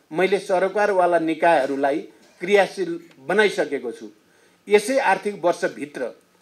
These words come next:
नेपालको क्रेडिट रेटिङ सम्पन्न हुनेछ। उद्योग दर्तालाई सहजीकरण गर्न सञ्चालनमा रहेको एकद्वार प्रणालीलाई एक महिनाभित्र साँच्चीकै एकद्वार बनाइँदैछ।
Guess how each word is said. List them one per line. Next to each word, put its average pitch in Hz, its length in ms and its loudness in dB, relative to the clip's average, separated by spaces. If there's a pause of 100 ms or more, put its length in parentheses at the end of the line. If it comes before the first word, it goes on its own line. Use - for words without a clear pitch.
(120)
नेपालको 190 520 2
क्रेडिट 185 720 -2
रेटिङ 175 340 -2
सम्पन्न 196 440 0
हुनेछ। 135 360 -6 (680)
उद्योग 202 460 0
दर्तालाई 175 540 4
सहजीकरण 180 800 0
गर्न 165 420 0 (360)
सञ्चालनमा 202 720 0
रहेको 175 380 2
एकद्वार 185 600 2
प्रणालीलाई 175 640 -2 (120)
एक 233 240 -2
महिनाभित्र 175 640 -4
साँच्चीकै 226 600 -2
एकद्वार 160 500 0
बनाइँदैछ। 143 640 -6